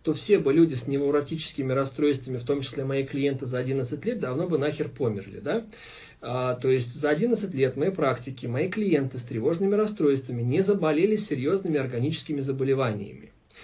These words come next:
Возникает вопрос, если бы невроз снижал серьезный иммунитет, то почему все эти невротики не заболели серьезными психосоматическими заболеваниями? Значит, во-вторых,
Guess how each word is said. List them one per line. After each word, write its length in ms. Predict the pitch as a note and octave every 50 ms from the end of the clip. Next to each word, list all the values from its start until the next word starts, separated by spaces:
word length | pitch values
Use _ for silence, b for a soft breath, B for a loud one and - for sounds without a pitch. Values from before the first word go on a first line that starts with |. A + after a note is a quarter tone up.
| B B B -
Возникает 540 | A#2+ A#2 A#2+ A#2 A#2 B2 E3+ A3 A#3 -
вопрос, 640 | D#3+ D#3 E3 E3 - D#3+ B2+ A2+ - - - - - - b b b b b b
если 400 | - A#2 A#2+ D3 G3+ G3+ - G3+
бы 140 | G3 G3 F#3+
невроз 460 | G3 G3 F#3+ F3+ E3 C3 A#2+ A2+ A#2+
снижал 420 | - - C3 A#2+ A#2+ D3 F#3+ A3 G#3+
серьезный 560 | - - D3+ C#3 B2 C3+ F3 G3 G3 G3 F#3+
иммунитет, 600 | F#3+ F3 E3+ E3+ F3+ F3 - - C3 A2 - -
то 80 | C3 -
почему 440 | - B2+ - D#3 D#3+ F#3+ G3 E3
все 320 | - - - - E3 D#3 C#3+
эти 200 | C3 - - C3
невротики 600 | A#2+ A#2 A#2+ C3+ F#3+ C#4 - - G#3 - - -
не 220 | - B2 D3 E3+
заболели 520 | E3 D3+ C3 B2+ B2+ A#2+ C3+ F3+ A3 A3+ F#3
серьезными 540 | - - - A#2+ C3 F3+ A3 G#3 F3 C#3+
психосоматическими 1120 | B2 - - - F#3+ E3 E3 - - C#3+ C3+ B2 A#2 B2 F3 F3+ - - - - C#3+ C3+
заболеваниями? 880 | A#2+ B2 C3 C3+ C3+ C3+ C#3 B2+ A#2+ A2 G2+ F#2+ D#2+ D2+ - - - - - B B B B B B B B B B B B B
Значит, 240 | G#2+ G#2 G#2+ - -
во-вторых, 720 | C3+ C3+ A#2+ - A#3 C4 B3+ G3+ D#3+ C#3+ B2+ A#2 - -